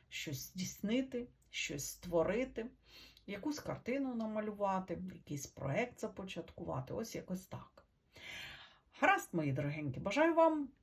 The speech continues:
великого успіху з цих маленьких кроків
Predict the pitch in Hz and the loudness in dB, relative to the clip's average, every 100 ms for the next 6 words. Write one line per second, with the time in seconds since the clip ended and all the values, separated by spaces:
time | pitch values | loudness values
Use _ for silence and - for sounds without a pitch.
0 | _ 170 285 320 - 175 180 285 285 - | _ 6 8 8 4 2 2 0 -2 -4
1 | 269 - 277 - _ _ _ _ _ _ | -8 -4 -4 -6 _ _ _ _ _ _
2 | - - - - 247 254 226 202 214 233 | -18 -12 -6 2 4 4 6 8 8 8
3 | 214 196 - - 220 208 190 143 - | 2 -2 -8 4 6 6 4 -10 -10